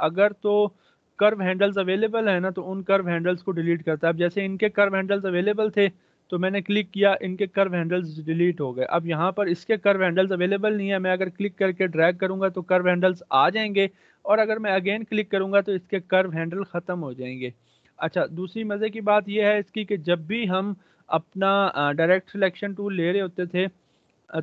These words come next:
तो हम क्या करते थे, हम जब भी इस तरह से transform कर रहे होते थे तो दोनों curve handles इकट्ठे move हो रहे होते हैं।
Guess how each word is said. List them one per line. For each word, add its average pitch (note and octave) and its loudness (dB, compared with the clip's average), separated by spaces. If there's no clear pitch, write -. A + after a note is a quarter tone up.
तो G#3 4
हम F3+ -2
क्या A3 0
करते G3 -2
थे, G#3 2
हम F3+ 0
जब F3+ 0
भी G3+ 0
इस F3 -6
तरह G3+ -2
से F#3+ -4
transform F#3+ -2
कर F#3 4
रहे F#3 2
होते F3+ -6
थे G3+ -6
तो G3+ -6
दोनों F#3 -2
curve G3 2
handles F3 0
इकट्ठे F#3 -2
move E3 -2
हो C3+ 0
रहे C3 -2
होते A#2+ -8
हैं। B2+ -6